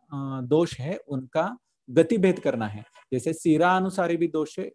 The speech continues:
विगुणे ऊर्ध्वम आगते, जायन्ते नेत्र भागेषु रोगा परम दारुणा। तो सीरा अनुसारी दोष जब भी ऊर्ध्व भाग में जा रहे हैं, तो उनका गतिभेद करना है।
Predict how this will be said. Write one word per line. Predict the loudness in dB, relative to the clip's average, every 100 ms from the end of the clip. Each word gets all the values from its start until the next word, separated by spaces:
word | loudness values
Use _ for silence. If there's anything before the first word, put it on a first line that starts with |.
| -4
विगुणे | 0 0 -2 -2
ऊर्ध्वम | -2 0 0 -2
आगते, | -4 -6 -6 -8
जायन्ते | -4 -4 -4 -6 -6
नेत्र | -8 -10
भागेषु | -8 -8 -8 -10
रोगा | -10 -8 -10
परम | -2 0 0
दारुणा। | -2 -4 -6 _ _ _ _ _ _ _ _ _ _
तो | -4
सीरा | 2 4 4
अनुसारी | 4 2 0 0
दोष | 0 0 -2 -4 -6
जब | -6 -2
भी | -4 0
ऊर्ध्व | 2 2 2 2
भाग | 0 0
में | -6
जा | -4 -4
रहे | -4 -8
हैं, | -12 -18 _ -8
तो | -4
उनका | -4 -8 -6 -4
गतिभेद | 0 2 4 2 2
करना | 0 -6 -4
है। | -8 -10